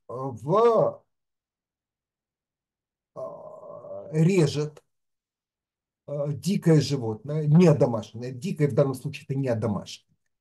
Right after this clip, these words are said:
то есть есть животные одомашненные, да, эм, коровы, овцы, козы, все.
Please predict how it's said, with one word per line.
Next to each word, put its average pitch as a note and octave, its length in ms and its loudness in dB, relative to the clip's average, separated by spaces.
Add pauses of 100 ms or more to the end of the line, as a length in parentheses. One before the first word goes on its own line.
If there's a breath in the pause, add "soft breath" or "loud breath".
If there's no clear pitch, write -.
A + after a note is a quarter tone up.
(240)
то B2+ 80 -4
есть - 140 -6
есть C#3+ 340 0
животные A#2+ 880 -2 (140)
одомашненные, C#3+ 880 4
да, F#3+ 360 0 (420)
эм, G#2+ 1500 -2 (680)
коровы, F3+ 540 6
овцы, F#3 540 0
козы, D#3 680 2 (1800)
все. - 340 -10